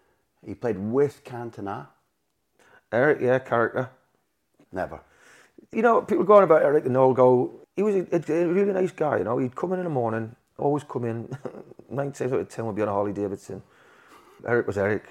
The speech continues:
Speaker 2: big guy, you know, but nice guy, didn't suffer
Speaker 1: Yeah.
Speaker 2: fools. Uh, he'd come in, "Bonjour, ça va?" every morning, very polite. And he was in the team, Beckenbauer liked him.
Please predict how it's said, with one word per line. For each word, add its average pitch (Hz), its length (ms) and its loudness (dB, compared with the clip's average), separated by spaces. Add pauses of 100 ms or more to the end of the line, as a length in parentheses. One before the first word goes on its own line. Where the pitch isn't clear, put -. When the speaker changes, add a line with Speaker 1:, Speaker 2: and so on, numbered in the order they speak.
(240)
Speaker 2:
big - 240 -10
guy, 120 440 -6 (140)
you 107 60 -18
know, 98 220 -18 (460)
but - 120 -8
nice 165 240 0
guy, 92 380 -6 (180)
didn't 139 240 -10
suffer 120 280 -8
Speaker 1:
Yeah. - 40 -12
Speaker 2:
fools. 117 460 -6 (840)
Uh, 101 60 -16
he'd 104 160 -18
come 123 180 -6
in, 113 240 -8 (260)
"Bonjour, 107 340 -10
ça 101 200 -14
va?" 101 320 -8 (100)
every 101 140 -14
morning, 101 360 -12
very 107 260 -2
polite. 104 480 -6 (880)
And 135 100 -4
he 185 40 0
was 185 120 2
in 180 60 4
the 165 80 -4
team, 214 340 -2
Beckenbauer 123 400 0
liked 135 240 0
him. 180 240 -4